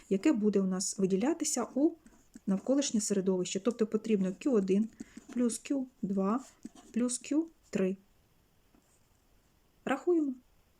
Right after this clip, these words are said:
Q дорівнює. Замість Q один пишемо мінус тисяча дев'ятсот двадцять один, тисяча дев'ятсот двадцять один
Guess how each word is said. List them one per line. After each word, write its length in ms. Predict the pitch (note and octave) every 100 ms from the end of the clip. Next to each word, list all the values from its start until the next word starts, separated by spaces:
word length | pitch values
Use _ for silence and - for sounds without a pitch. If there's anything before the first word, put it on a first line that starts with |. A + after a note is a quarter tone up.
| _ _ _ _ _ _ -
Q 100 | E4+
дорівнює. 500 | C4+ G#3 G3 F#3+ F#3 - - -
Замість 440 | G3+ D#4 F4 - B3
Q 40 |
один 240 | A#3+ G3+ G3
пишемо 380 | A3 - G3
мінус 580 | F#3+ A#3 C4 C4+ B3 A#3+
тисяча 360 | - D4 D#4+ A#3
дев'ятсот 340 | G#3+ G#3 A#3+
двадцять 340 | G#3 G#3 - G3
один, 420 | F#3+ E3+ G#3 D4 - _ _ _ - _ _
тисяча 380 | G#3+ - - G3+
дев'ятсот 600 | F#3+ F#3+ - - F#3 -
двадцять 580 | A#3 F#3+ G#3+ A#3+ G3 -
один 380 | G#3 - G3